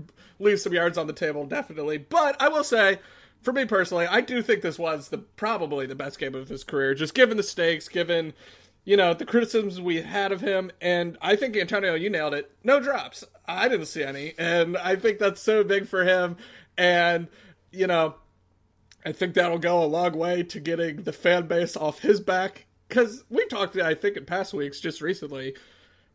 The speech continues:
he's had an okay to solid year. Like, it wasn't, it's not jump off the page good, but he's still basically the Ravens' leading receiver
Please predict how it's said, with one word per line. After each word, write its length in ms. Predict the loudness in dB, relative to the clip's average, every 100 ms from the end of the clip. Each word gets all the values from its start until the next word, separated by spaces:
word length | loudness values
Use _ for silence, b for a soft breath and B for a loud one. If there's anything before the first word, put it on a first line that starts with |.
| _ -8
he's 180 | -4
had 160 | -2 -2
an 100 | 0 2
okay 500 | 2 2 0 0 -4
to 100 | -8
solid 440 | -4 -4 -4 -6
year. 240 | -10 -14 -16 -6
Like, 380 | 0 0 0 -2
it 120 | 2
wasn't, 380 | 2 2 0 -2
it's 360 | -4 -4 -2
not 200 | 0 0
jump 280 | 2 2 2
off 200 | 0 -2
the 60 | -6
page 320 | -4 -4 -2
good, 180 | -2 0
but 80 | -2
he's 120 | -4
still 240 | -2 -4
basically 720 | -4 -10 -2 0 0 -4 -4
the 100 | 0
Ravens' 340 | 2 2 0 -4
leading 220 | -4 -4
receiver 580 | -4 -4 -2 -4 -6